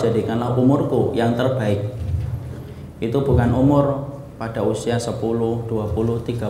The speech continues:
puluh, enggak. Tetapi jadikanlah umurku yang terbaik pada umur yang terakhir kalinya. "Waj'al khaira amalin khawatimahu." Jadikanlah amalku yang terbaik, yaitu amal ketika aku meninggal dunia.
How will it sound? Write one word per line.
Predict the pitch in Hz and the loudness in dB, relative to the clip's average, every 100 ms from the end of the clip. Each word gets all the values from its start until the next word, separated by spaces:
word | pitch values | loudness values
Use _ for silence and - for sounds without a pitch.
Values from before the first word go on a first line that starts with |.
| 101 | -2
puluh, | 107 104 | -2 0
enggak. | 117 117 - - - - - - - - | 0 0 -2 -8 -8 -10 -12 -14 -14 -4
Tetapi | 120 117 113 120 | 2 4 6 4
jadikanlah | 104 107 110 117 117 | 2 2 2 2 2
umurku | 117 120 113 131 | 2 2 2 2
yang | 120 110 | 2 2
terbaik | 110 107 110 123 - | 0 -2 0 0 0
pada | 120 104 - | -2 -2 0
umur | 110 226 127 | 0 2 2
yang | 123 110 | 2 0
terakhir | 110 113 104 117 107 | -2 -2 -2 -2 -2
kalinya. | - 98 92 92 85 85 - - - - - - - - - | -2 -4 -4 -4 -6 -6 -10 -12 -12 -12 -12 -14 -16 -14 -6
"Waj'al | 110 120 120 - 123 120 | 2 4 4 2 2 2
khaira | 117 113 113 117 113 113 117 - - | 2 2 4 4 2 0 -4 -6 -2
amalin | 123 123 127 147 160 - - - | 2 4 4 2 0 -4 -8 -8
khawatimahu." | 113 113 113 - 113 101 98 95 85 - - - - | 0 2 2 0 -2 -2 -4 -6 -6 -10 -14 -16 -16
Jadikanlah | - 104 104 113 120 127 123 | -6 -4 -2 0 2 2 2
amalku | 123 120 120 127 | 2 2 2 2
yang | 120 117 | 2 0
terbaik, | 127 127 117 117 - - - - - - - - - - | 0 0 0 0 0 -4 -8 -10 -12 -12 -14 -16 -12 -6
yaitu | 107 107 | -4 -2
amal | 98 120 127 135 | 0 2 4 4
ketika | - 120 107 92 113 | 0 -4 -4 -4 -2
aku | 123 | 2
meninggal | 127 113 104 104 | 2 2 0 -2
dunia. | 110 104 98 | 0 0 -2